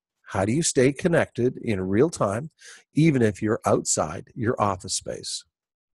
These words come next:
Now we're gonna move into a demo, and we're gonna go through, uh, a team messaging demo, um, emphasis on how to create teams and a number of things, calendars, uh, projects,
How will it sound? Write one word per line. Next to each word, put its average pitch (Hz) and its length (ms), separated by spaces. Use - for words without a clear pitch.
Now 135 140
we're 165 80
gonna 185 140
move 175 160
into 170 480
a 135 220
demo, 135 460
and 117 200
we're 110 120
gonna 123 180
go 123 160
through, 123 400
uh, 113 300
a 113 180
team 117 340
messaging 104 680
demo, 101 500
um, 104 340
emphasis 110 480
on 104 200
how 104 180
to 104 60
create 101 380
teams 92 360
and 98 400
a 98 80
number 98 400
of 95 100
things, 90 320
calendars, 98 840
uh, 92 160
projects, 98 680